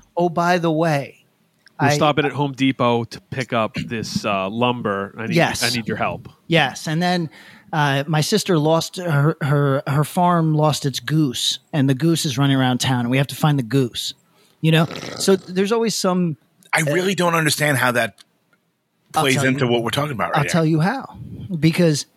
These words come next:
Speaker 1: I have been, I have been pretending to be a man as a favor and calling up, uh, uh, businesses and saying, "Hey, I need you to cancel my now deceased mother's account."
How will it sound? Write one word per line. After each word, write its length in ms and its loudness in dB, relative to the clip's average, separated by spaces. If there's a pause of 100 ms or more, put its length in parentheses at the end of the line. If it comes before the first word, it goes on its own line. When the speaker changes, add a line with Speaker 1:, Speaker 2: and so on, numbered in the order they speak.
(640)
Speaker 1:
I 160 2
have 220 0
been, 340 0 (1200)
I 140 2
have 160 0
been 180 0
pretending 680 0
to 120 0
be 200 2
a 60 2
man 560 -4 (100)
as 200 -2
a 60 0
favor 540 2 (760)
and 320 0 (180)
calling 500 0
up, 320 0 (560)
uh, 440 -4 (340)
uh, 200 0
businesses 760 0 (440)
and 320 0
saying, 380 0
"Hey, 220 2
I 80 2
need 440 2
you 180 0
to 120 -2
cancel 440 0
my 420 -2 (200)
now 340 0
deceased 480 -2
mother's 440 0
account." 500 0